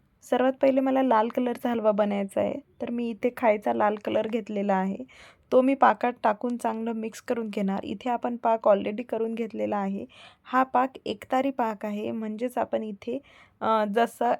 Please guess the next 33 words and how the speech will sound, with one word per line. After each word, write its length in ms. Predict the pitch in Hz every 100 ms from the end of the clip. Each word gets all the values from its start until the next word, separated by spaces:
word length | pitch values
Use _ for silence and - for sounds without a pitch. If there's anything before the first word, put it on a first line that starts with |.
| -
एक 280 | 226 233 262
वाटी 260 | 247 262
साखरला 460 | 254 233 247 240 240
आपण 300 | 226 247 247
पाऊण 300 | 240 226 240
वाटी 280 | 233 220 240
पाणी 320 | 214 208 214
घेतो, 360 | 214 202 240
त्यानुसार 720 | 254 - 233 233 240 - 247 247 -
त्या 120 | 247
मापाने 460 | 240 208 220 220
आपण 400 | 226 214 226 226
हा 120 | 233 226
पाक 340 | 226 214 220
करून 260 | 226 214 233
घेतलेला 400 | 226 202 214 208
आहे. 340 | 196 202 220 311 - - _ -
आपण 300 | 220 269 262
लाडूला 440 | 226 214 247 254
करतो 320 | 254 247 269
तर 200 | 262 262
दोन 240 | 233 247 247
तारी 160 | 262 262
पाक 220 | 254 220 -
करतो, 320 | 220 202 254
म्हणजे 400 | 254 226 214 262 226
जास्त, 440 | 214 - _ 247 254 320 _ _ _
अ, 400 | - 202 202 196
जास्त 320 | 208 214 -
वेळ 200 | 254 247
त्याला 240 | 254 240 247 240
होऊ 120 | 233
देतो. 460 | 208 190 - -